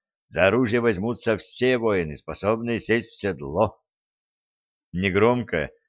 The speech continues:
чтобы не привлекать внимания отдыхающих нукеров, сообщил Судибей. «Ну и что?» — не понял Олег.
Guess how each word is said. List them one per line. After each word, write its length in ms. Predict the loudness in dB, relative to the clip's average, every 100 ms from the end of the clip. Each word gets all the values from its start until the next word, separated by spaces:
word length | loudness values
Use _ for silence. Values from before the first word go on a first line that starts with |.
| _ _
чтобы 360 | -2 2 4 2
не 100 | 0
привлекать 640 | 0 2 2 2 0 0
внимания 580 | -4 -2 0 0 2 0
отдыхающих 800 | 0 0 2 2 0 -4 -6
нукеров, 520 | -6 -6 -2 0 -2 -2
сообщил 520 | 0 0 -2 -6 -6
Судибей. 640 | -6 -6 -6 -6 -6 -8 _ _ _ _ _ _ _ _ _ _ _ -6
«Ну 280 | 0 2
и 120 | 2 0
что?» — 560 | -2 0 2 2 -2 _ _ _ -2
не 120 | 2
понял 320 | 2 4 4
Олег. 280 | 4 2